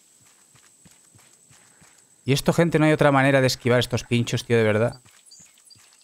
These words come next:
No hay una manera sin tener que comerte el agua esta. Vamos a ver si inventamos algo aquí.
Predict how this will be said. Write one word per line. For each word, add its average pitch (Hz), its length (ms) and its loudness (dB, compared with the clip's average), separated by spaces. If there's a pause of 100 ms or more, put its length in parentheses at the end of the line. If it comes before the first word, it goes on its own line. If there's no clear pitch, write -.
(580)
No 120 100 0
hay 143 80 2
una 147 140 2
manera 123 560 0
sin 117 220 -6
tener 117 200 -2
que 127 120 -6
comerte 113 420 0
el 110 60 2
agua 104 340 2
esta. 175 440 -8 (540)
Vamos 123 160 -6
a - 20 -2
ver 123 80 0
si 123 80 -2
inventamos 110 480 -2
algo 104 200 2
aquí. 123 240 -6